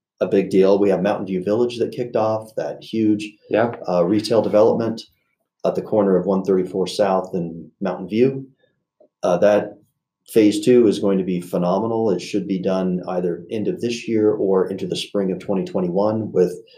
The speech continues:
Speaker 1: all of the entertainment and the re-, uh, specialty retail, some office component.
Speaker 2: Sure.
Speaker 1: So that's a great deal. And the last thing maybe I'll mention is that, uh, we have a, a Southwest Visioning study that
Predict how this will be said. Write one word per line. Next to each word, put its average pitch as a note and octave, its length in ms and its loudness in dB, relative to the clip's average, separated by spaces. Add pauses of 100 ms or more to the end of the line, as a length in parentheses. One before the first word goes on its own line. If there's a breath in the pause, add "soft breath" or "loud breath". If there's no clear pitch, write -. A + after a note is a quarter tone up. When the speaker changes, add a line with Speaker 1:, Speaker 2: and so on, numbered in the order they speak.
(240 soft breath)
Speaker 1:
all A#2+ 200 4
of G#2+ 80 2
the G#2+ 120 4
entertainment G2 640 2
and F#2 80 -4
the E2 80 0
re-, F#2 340 -4
uh, - 280 -8 (400)
specialty A#2 440 2
retail, G2 460 4
some F2+ 200 -4
office F2+ 420 -4
component. F2 500 -10 (100)
Speaker 2:
Sure. - 400 -2 (500 soft breath)
Speaker 1:
So D3 100 4
that's C3+ 100 2
a F#2 60 -2
great A2+ 240 6
deal. G2+ 260 6
And G#2+ 80 2
the G#2+ 60 4
last B2+ 240 2
thing A2+ 180 0
maybe G#2+ 220 2
I'll F#2+ 80 4
mention G#2 420 -2
is F2+ 340 -6 (1400)
that, F#2 340 -2
uh, F2+ 180 0
we G2 120 0
have G2 200 2
a, F2+ 280 0 (320 soft breath)
a G2 100 -2
Southwest G#2+ 540 2
Visioning G2 420 0
study - 500 -4 (400)
that F2 520 -2